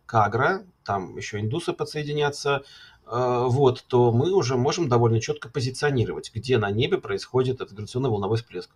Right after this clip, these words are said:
Всё, телескоп уже есть. Что узнали? Ой, очень много чего узнали. Э, как сливаются чёрные дыры, и что там они довольно массивные бывают.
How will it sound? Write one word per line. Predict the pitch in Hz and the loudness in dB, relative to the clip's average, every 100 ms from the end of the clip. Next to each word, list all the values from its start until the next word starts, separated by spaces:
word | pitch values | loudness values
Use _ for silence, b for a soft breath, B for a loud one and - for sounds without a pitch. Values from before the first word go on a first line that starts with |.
| _ | _
Всё, | - 180 | -4 -2
телескоп | - 113 - 139 | 0 -2 -2 -4
уже | 120 110 | -2 -2
есть. | 104 - _ | -2 -10 _
Что | - 135 | 2 6
узнали? | 127 117 151 196 110 | 6 8 8 6 4
Ой, | 110 143 | 2 2
очень | 113 123 131 | 2 0 -6
много | 123 | -10
чего | - 98 | -10 -8
узнали. | 101 98 73 - B B B B - | -6 -6 -8 -10 B B B B -6
Э, | 104 95 87 95 | -2 0 0 -2
как | - 120 | -4 -2
сливаются | 127 120 143 143 | 2 4 4 2
чёрные | 143 127 127 | -2 0 2
дыры, | 110 127 101 | 2 2 0
и | 101 | -4
что | - - | -10 -8
там | 104 | -2
они | 110 | 0
довольно | 107 110 104 95 90 | 2 2 2 -2 -4
массивные | 107 - 117 135 | -6 -4 -2 0
бывают. | 127 117 110 104 | 2 4 4 0